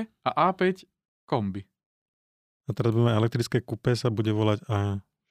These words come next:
Speaker 2: štyri či
Speaker 1: Aha.
Speaker 2: šesť?
Speaker 1: No, to
Speaker 2: Štyri.
Speaker 1: neviem. A, no.
Speaker 2: Neviem.
Speaker 1: No.
Speaker 2: Ako,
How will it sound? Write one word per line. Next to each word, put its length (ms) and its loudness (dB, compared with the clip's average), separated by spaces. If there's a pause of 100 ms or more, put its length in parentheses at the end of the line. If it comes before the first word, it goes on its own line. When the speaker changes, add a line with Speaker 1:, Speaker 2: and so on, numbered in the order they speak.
(360)
Speaker 2:
štyri 300 -6
či 180 -10 (100)
Speaker 1:
Aha. 300 -2
Speaker 2:
šesť? 400 -10 (580)
Speaker 1:
No, 300 -2
to 160 2
Speaker 2:
Štyri. 80 4
Speaker 1:
neviem. 280 0 (120)
A, 300 -2
no. 360 2 (960)
Speaker 2:
Neviem. 540 0 (380)
Speaker 1:
No. 180 -20
Speaker 2:
Ako, 180 4